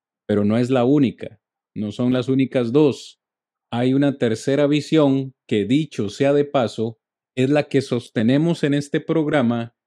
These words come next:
y es la que creemos los miembros de la Iglesia del Señor. Y esa posición es la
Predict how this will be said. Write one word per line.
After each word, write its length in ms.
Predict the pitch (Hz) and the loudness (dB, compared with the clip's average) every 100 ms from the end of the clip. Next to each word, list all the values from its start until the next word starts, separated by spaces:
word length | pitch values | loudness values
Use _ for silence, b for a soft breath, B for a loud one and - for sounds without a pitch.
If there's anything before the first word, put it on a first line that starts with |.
| _ _ - | _ _ -2
y 180 | 117 131 | 2 2
es 140 | 139 | 2
la 120 | 147 | -2
que 180 | - 123 | -2 -4
creemos 680 | - 113 120 135 147 139 - | 0 0 2 2 0 -2 -4
los 160 | 120 110 | -2 0
miembros 560 | 117 135 139 143 139 | 2 2 2 0 0
de 100 | 127 | 0
la 100 | 120 | 0
Iglesia 440 | 104 110 123 - 127 | 0 0 -2 -2 -2
del 140 | 117 | -4
Señor. 420 | 110 104 95 90 - | -6 -6 -6 -8 -8
Y 140 | 120 | -4
esa 240 | 127 170 - | -4 -4 -6
posición 580 | 160 - 117 139 147 139 | -6 -6 -6 -4 -4 -4
es 220 | 135 135 | -4 -2
la 320 | 135 135 135 | -4 -4 -8